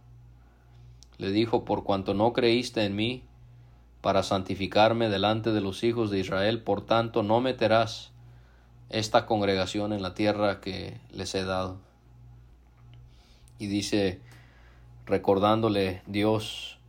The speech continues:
que hubo rencilla en Israel y Moisés no santificó a Dios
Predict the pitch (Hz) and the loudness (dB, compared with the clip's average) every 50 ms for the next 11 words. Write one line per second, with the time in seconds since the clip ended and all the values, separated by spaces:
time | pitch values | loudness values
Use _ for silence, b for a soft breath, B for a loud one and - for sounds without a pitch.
0 | - - - 98 107 110 113 113 117 120 113 104 98 95 - - 120 127 127 120 | -12 -4 0 2 4 4 6 6 6 6 6 4 2 0 0 0 0 2 2 2
1 | 104 98 98 92 98 98 98 104 113 113 117 104 98 95 92 - - 110 113 120 | 2 2 0 0 0 0 2 2 2 0 0 -2 -2 -4 -4 -2 -2 0 0 0
2 | 117 - - - 101 101 113 123 - 143 127 113 107 101 90 98 92 - 117 117 | 0 -2 -8 -8 -4 -2 -2 0 0 -2 -2 -2 -4 -4 -4 -6 -2 2 4 4
3 | 117 104 101 104 113 117 110 113 - - - | 4 4 2 0 0 -2 -2 -6 -12 -16 -20